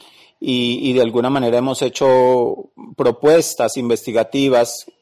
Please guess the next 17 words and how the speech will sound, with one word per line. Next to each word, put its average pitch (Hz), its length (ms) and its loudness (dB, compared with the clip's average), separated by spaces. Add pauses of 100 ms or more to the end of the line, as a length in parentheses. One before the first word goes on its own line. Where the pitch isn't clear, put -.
que, 113 420 -2 (400)
que, 110 680 0
que 127 100 -2
hemos 123 240 -2
planeado 135 680 0
y 117 360 -4
sé 170 260 -2
que 160 200 2
muchos 135 420 -4
grupos 139 300 -2
lo 131 100 2
han 117 120 0
hecho, 135 380 -2
lo 120 80 0
están 123 220 -4
haciendo 127 460 -2
también, 120 520 -2